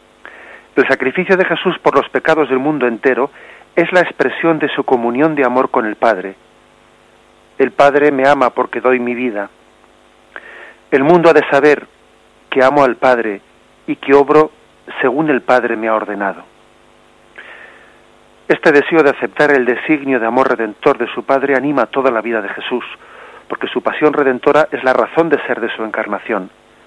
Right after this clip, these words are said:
"Padre, líbrame de esta hora, pero si he llegado a esta hora para esto. El cáliz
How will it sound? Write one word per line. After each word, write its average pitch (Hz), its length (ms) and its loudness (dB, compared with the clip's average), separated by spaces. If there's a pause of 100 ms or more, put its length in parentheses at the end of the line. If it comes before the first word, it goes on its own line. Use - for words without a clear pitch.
(560)
"Padre, 127 300 2
líbrame 123 440 0
de 107 100 -4
esta - 220 -4
hora, 123 200 2
pero 120 320 -2 (420)
si - 220 -4
he 131 60 4
llegado 127 380 2
a 117 60 4
esta 117 320 -4
hora 139 160 2
para 104 220 -2
esto. - 400 -6 (1120)
El 120 160 -2
cáliz 151 260 0